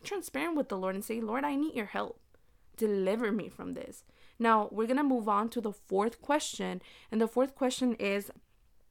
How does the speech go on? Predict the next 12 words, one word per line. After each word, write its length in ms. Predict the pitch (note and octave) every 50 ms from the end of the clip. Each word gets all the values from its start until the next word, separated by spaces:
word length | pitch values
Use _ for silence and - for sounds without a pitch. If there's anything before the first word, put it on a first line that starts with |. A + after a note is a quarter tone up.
| _ - - _ - - _ -
am 240 | G#3+ G#3+ A#3 B3 C4
I 120 | C#4+ D4+
leaning 560 | D#4 C#4+ B3 G#3+ G#3+ A3+ A3+ A3+ A#3 A#3 A3 G#3
more 240 | G3+ G3+ G3+ G#3
towards 420 | G#3 - - - G#3 G#3+ - - -
what 200 | F#3 F3 E3+ - -
others 400 | - F3+ F3+ G3 A3 A#3+ A#3 C4
are 80 | C#4+ C#4
saying 460 | C4+ - C#4 C#4 D4 D#4 E4 F4 F4+ - _ _ _ - _ _ _ _ _ _ _ - - - _ _
or 540 | - C4 D4+ D#4+ C#4+ A3 G3 F#3+ F#3+ G3+ - _ _ - _ _ _ -
towards 400 | - - A3 G#3+ G#3 - - -
what 180 | G#3 F#3+ -